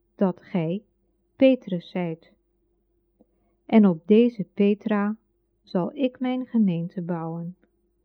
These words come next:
en de poorten van het dodenrijk zullen haar niet overweldigen.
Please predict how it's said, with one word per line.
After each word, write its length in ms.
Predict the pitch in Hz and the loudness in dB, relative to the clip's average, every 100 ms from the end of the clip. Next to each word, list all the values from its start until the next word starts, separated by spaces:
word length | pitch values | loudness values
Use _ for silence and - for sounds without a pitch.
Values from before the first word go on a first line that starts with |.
| _ _ _ | _ _ _
en 220 | 254 185 | 0 2
de 80 | 170 | 0
poorten 720 | - 240 240 254 254 254 262 _ _ _ _ _ _ | 0 6 6 4 -2 -6 -8 _ _ _ _ _ _
van 260 | - 247 220 | -2 2 2
het 160 | 180 165 | 0 0
dodenrijk 840 | 208 247 254 226 214 202 202 - | 2 4 2 2 0 0 -2 -8
zullen 360 | - 233 214 180 | -2 2 4 2
haar 220 | 170 160 | -2 -4
niet 320 | 160 202 240 | 0 0 0
overweldigen. 1040 | - 240 247 233 196 170 175 175 170 165 | 0 2 2 0 0 -2 -4 -6 -8 -10